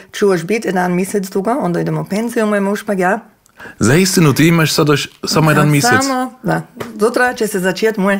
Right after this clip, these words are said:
Speaker 1: zadnji mjesec
Speaker 2: Za
Speaker 1: u
Speaker 2: istinu.
Speaker 1: školi.
Speaker 2: Čestitam.
Speaker 1: Ja, hvala. A, meni je tako vri-, friško vrijeme prošlo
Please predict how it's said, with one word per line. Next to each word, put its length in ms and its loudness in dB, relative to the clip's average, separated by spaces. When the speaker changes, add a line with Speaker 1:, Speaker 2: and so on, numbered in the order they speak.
Speaker 1:
zadnji 360 0
mjesec 400 -2
Speaker 2:
Za 240 2
Speaker 1:
u 40 4
Speaker 2:
istinu. 180 2
Speaker 1:
školi. 420 2
Speaker 2:
Čestitam. 800 -2
Speaker 1:
Ja, 260 0
hvala. 420 -2
A, 540 0
meni 400 -2
je 80 0
tako 220 0
vri-, 500 0
friško 420 -2
vrijeme 400 2
prošlo 640 -2